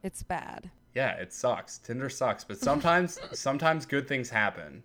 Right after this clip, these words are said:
Speaker 2: It's
Speaker 1: That's
Speaker 2: not an
Speaker 1: the thing.
Speaker 2: ad,
Speaker 1: That's
Speaker 2: but
Speaker 1: what
Speaker 2: try
Speaker 1: happens to
Speaker 2: Tinder
Speaker 1: all, all my
Speaker 2: once.
Speaker 1: friends. Something g-, good happens on there, and I'm like, "Ugh, I guess I'll try," and then I wanna die.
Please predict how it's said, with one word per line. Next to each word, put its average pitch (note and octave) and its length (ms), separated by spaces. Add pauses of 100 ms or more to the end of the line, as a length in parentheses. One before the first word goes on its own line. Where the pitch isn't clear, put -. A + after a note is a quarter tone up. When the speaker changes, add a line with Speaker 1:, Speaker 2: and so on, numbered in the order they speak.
(160)
Speaker 2:
It's - 120
Speaker 1:
That's - 120
Speaker 2:
not G#2+ 60
an G#3+ 60
Speaker 1:
the E4+ 80
thing. G3+ 80 (280)
Speaker 2:
ad, - 40 (160)
Speaker 1:
That's A3+ 200
Speaker 2:
but C4 40
Speaker 1:
what C4 100
Speaker 2:
try F3+ 80
Speaker 1:
happens G#3+ 400
to - 60
Speaker 2:
Tinder - 160
Speaker 1:
all, F#3+ 280
all G#3+ 140
my C4+ 160
Speaker 2:
once. C4+ 100
Speaker 1:
friends. G3 360
Something F3+ 440 (100)
g-, E3 120
good F3 260
happens E3+ 420
on D#3+ 220
there, D#3+ 240
and D#3+ 100
I'm E3 120
like, D#3+ 240
"Ugh, E3+ 260 (680)
I D#3+ 80
guess D#3+ 200
I'll E3 120
try," D3+ 480
and D#3+ 140
then D#3 340 (600)
I D#3+ 80
wanna D3+ 220
die. - 440